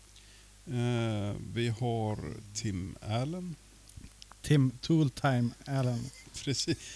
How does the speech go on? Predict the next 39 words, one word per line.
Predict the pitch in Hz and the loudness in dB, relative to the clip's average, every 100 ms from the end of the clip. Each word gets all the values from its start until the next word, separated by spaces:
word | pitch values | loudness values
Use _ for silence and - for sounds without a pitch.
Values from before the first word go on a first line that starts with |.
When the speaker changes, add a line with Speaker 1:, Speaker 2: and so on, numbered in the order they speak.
| - | -4
Speaker 1:
Det | 151 | 0
var, | 151 - | 0 0
det | 156 160 | 0 0
var | 170 | 2
där | 220 165 | 0 2
han | 170 160 151 | 2 0 -2
blev | 175 151 127 | -2 -2 0
som | 139 139 139 | -2 -2 -2
känd, | - 107 - | -2 -4 -4
va? | - 156 - - - - | -6 -6 -10 -20 -14 -8
Speaker 2:
Ja, | 135 | -4
Speaker 1:
Det | |
är | 135 | -2
så | 127 | 0
Speaker 2:
tror | 131 | 0
Speaker 1:
jag | 117 | 0
Speaker 2:
jag. | |
Speaker 1:
har | 110 120 123 113 120 | 0 -2 -6 -8 -8
uppfattat | 135 - 110 - 107 | -8 -6 -8 -8 -10
det | 123 | -8
hela. | 120 107 110 - | -8 -8 -12 -8
Speaker 2:
Ja. | 120 113 113 - - - - - 139 | -4 -4 -6 -12 -20 -20 -20 -18 -2
Men | 135 | 4
du | 147 | 6
hade | 185 170 | 8 8
inte | 170 156 | 6 6
kabel-tv | 156 143 127 165 156 | 6 6 4 4 2
så | 143 | 2
du | 143 | 2
behövde | 139 143 131 127 | 2 2 2 2
inte | 123 123 | 0 -2
se | 160 | -4
det | 131 110 | -4 -4
där. | 104 104 | -10 -6
Speaker 1:
Det | 135 | 0
gick | 165 - | 0 0
på | |
trean, | 117 - 190 101 123 | -4 -2 -2 -2 -2
va? | 165 | -6